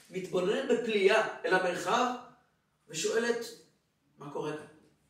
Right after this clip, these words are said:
אני לא מקבלת את מה שקורה כאן כמובן מאליו. לא טוב לי כאן, לא נוח לי כאן, אני רוצה משהו אחר. שוב, זה התשובה שהיא מקבלת, שבעצם מעוררת אותה לשאלה חדשה.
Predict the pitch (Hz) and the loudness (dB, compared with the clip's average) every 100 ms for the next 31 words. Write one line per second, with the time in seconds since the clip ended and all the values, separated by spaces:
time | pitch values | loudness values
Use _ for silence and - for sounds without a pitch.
0 | _ _ _ _ _ _ _ _ _ _ | _ _ _ _ _ _ _ _ _ _
1 | _ _ - 170 180 190 233 262 247 214 | _ _ -12 -6 0 0 0 0 0 0
2 | 202 - - - - 135 139 139 123 - | 0 -4 -10 -14 -14 -10 -10 -12 -16 -18
3 | _ - 151 147 143 139 131 131 127 _ | _ -16 -10 -8 -8 -8 -10 -12 -16 _
4 | _ _ _ _ _ 214 - 226 202 147 | _ _ _ _ _ -14 -6 -4 -4 -8
5 | 147 - - _ _ 202 240 240 262 240 | -14 -20 -20 _ _ -6 -4 -2 0 0
6 | - 147 143 139 - _ - 202 240 247 | 0 -8 -12 -14 -18 _ -4 0 0 2
7 | 311 294 277 - 190 202 214 - _ _ | 4 4 2 0 -2 -4 -8 -12 _ _
8 | _ _ _ _ _ _ _ - - 285 | _ _ _ _ _ _ _ -12 -2 6
9 | 269 - 262 - - _ _ _ _ - | 6 6 0 -10 -20 _ _ _ _ -6
10 | 190 190 - - 196 202 208 190 160 147 | -2 -2 -4 -6 -4 -4 -4 -6 -8 -6
11 | 151 151 - _ _ _ - - 208 247 | -6 -8 -12 _ _ _ -10 -4 -2 2
12 | 240 214 196 247 269 214 - 170 165 - | 4 4 6 8 8 8 4 2 0 -4
13 | - - - 156 143 139 127 - - | -14 -10 -2 0 0 -2 -8 -10 -14